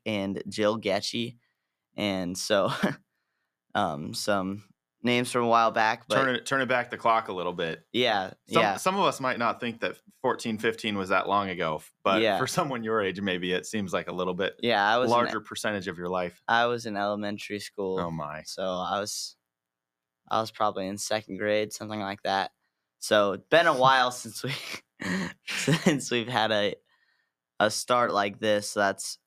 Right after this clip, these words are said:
Speaker 1: really impressive for them. Like I said, nine and four. Hopefully they can make a run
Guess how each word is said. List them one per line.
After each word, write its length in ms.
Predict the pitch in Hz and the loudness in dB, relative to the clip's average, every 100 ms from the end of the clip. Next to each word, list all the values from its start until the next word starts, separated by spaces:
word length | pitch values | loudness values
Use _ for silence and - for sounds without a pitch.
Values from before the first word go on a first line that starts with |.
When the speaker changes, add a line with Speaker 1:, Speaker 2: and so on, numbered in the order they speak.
| _ _ - | _ _ 0
Speaker 1:
really 240 | 135 135 | 4 4
impressive 500 | 120 120 107 - 107 | 2 0 0 0 -8
for 140 | - | -4
them. 400 | 101 101 101 101 - | -2 0 0 -4 -8
Like 180 | - 113 | -4 0
I 80 | 104 | 0
said, 300 | 107 104 101 | 0 0 0
nine 260 | 104 104 110 | 0 0 0
and 160 | 110 | -6
four. 480 | - 110 104 104 101 _ _ _ _ | -4 0 2 2 -2 _ _ _ _
Hopefully 880 | 113 110 - 107 107 71 101 101 - _ | -2 -2 -4 -2 -2 -2 -4 -4 -6 _
they 240 | 95 101 101 | -2 -2 -2
can 280 | - 101 | -4 -4
make 200 | 104 101 | -2 -2
a 80 | 104 | -2
run 480 | 101 104 101 101 98 | 0 0 -2 -4 -8